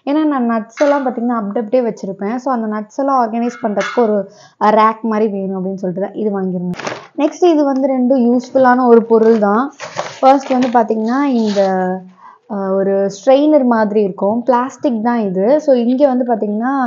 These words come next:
ஹோல் மாதிரி கொடுத்துருப்பாங்க. இந்த இடத்துல வந்து நார்மலா இருக்கும். So, எனக்கு அரிசி கழுவுறதுக்குலாம் வந்து கொஞ்சம் கஷ்டமா இருந்துச்சு. நாங்க ரெண்டு பேருன்றனால கம்மியா தான் ரைஸ் போடுவேன்.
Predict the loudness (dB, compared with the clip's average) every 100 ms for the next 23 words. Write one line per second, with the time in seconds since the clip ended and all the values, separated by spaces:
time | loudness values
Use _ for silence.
0 | -4 2 4 4 2 -4 -6 -8 -10 -10
1 | -8 -6 0 0 -2 -6 -6 -6 -6 -4
2 | -6 -6 -10 -16 _ -20 -2 0 0 0
3 | 2 2 0 0 2 2 2 -2 -2 -2
4 | 0 -2 -2 -2 -4 -6 -4 0 0 -2
5 | -8 -6 -6 -4 -6 -4 -2 -2 -2 -2
6 | 0 0 0 0 -4 -4 -6 -8 -8 -6
7 | -4 -2 -2 -6 -8 -6 -4 -4 -6